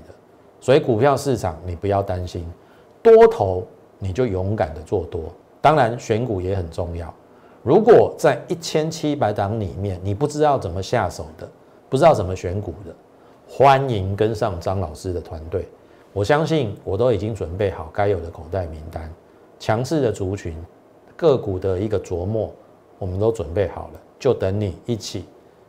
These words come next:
来跟我们布局赚大钱，好不好？那么节目的尾声，欢迎大家利用我们免付费的电话，跟我们线上服务人员来做洽询的动作。同时，也请你加入我们的 LINE@more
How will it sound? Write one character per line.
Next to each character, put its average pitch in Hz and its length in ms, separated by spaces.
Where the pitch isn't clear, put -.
来 95 180
跟 110 160
我 98 80
们 85 160
布 101 180
局 80 140
赚 87 240
大 82 160
钱， 90 180
好 90 140
不 110 80
好？ 104 240
那 135 80
么 139 100
节 127 160
目 151 160
的 127 100
尾 98 200
声， 113 280
欢 123 160
迎 107 120
大 110 140
家 110 160
利 110 160
用 98 300
我 85 100
们 87 180
免 85 180
付 110 160
费 98 160
的 92 80
电 92 220
话， 90 220
跟 120 180
我 107 80
们 90 140
线 110 160
上 98 260
服 98 140
务 110 80
人 98 160
员 90 80
来 92 100
做 101 220
洽 95 200
询 82 160
的 85 80
动 87 240
作。 87 200
同 131 200
时， 120 300
也 104 140
请 113 200
你 113 140
加 113 180
入 117 120
我 90 60
们 82 180
的 92 80
LINE@more 95 1200